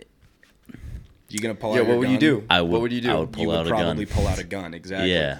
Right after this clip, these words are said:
Speaker 1: Well, that's the, that's the whole thing is that,
Speaker 3: Like,
Speaker 1: like,
Speaker 3: if
Speaker 1: I feel
Speaker 3: I
Speaker 1: like
Speaker 3: hear a bunch of dudes in my house,
Speaker 1: Yeah.
Speaker 3: I'm pulling out a gun.
Speaker 1: Yeah,
Speaker 3: And then if
Speaker 1: exactly.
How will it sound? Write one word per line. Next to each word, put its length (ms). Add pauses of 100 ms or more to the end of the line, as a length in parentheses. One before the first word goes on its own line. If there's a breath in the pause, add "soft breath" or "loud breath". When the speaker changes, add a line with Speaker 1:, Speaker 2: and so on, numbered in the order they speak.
(120)
Speaker 1:
Well, 80
that's 260
the, 140
that's 260
the 100
whole 180
thing 300
is 100
that, 180
Speaker 3:
Like, 160
Speaker 1:
like, 80
Speaker 3:
if 60
Speaker 1:
I 80
feel 320
Speaker 3:
I 60
Speaker 1:
like 80
Speaker 3:
hear 260
a 40
bunch 220
of 140
dudes 300
in 80
my 100
house, 420
Speaker 1:
Yeah. 320
Speaker 3:
I'm 60
pulling 280
out 100
a 60
gun. 420
Speaker 1:
Yeah, 140
Speaker 3:
And 160
then 120
if 80
Speaker 1:
exactly. 200